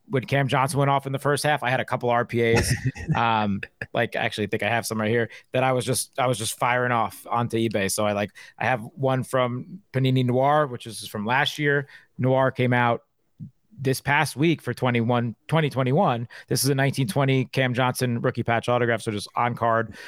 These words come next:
Speaker 1: And I put it up ninety-nine cents, like I said, for, I did ten days, so let it go through as long of the finals as you can. And, um, it's already gotten a ton of hits. It has, like, twenty watchers in the last two hours, so that's
Speaker 2: Wow.
Speaker 1: great.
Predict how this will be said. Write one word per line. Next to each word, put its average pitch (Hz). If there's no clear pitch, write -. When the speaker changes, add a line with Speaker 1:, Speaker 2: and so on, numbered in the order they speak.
Speaker 1:
And 127
I 131
put 143
it 143
up 147
ninety-nine 143
cents, 143
like 131
I 123
said, 135
for, -
I 135
did 131
ten 147
days, 143
so 113
let 123
it 123
go 127
through 127
as 113
long 120
of 113
the 117
finals 120
as 104
you 107
can. 185
And, 127
um, 123
it's 127
already 143
gotten 127
a 110
ton 120
of 104
hits. 98
It 95
has, 113
like, 104
twenty 113
watchers 104
in 98
the 107
last 98
two 117
hours, 139
so -
that's 139
Speaker 2:
Wow. -
Speaker 1:
great. 127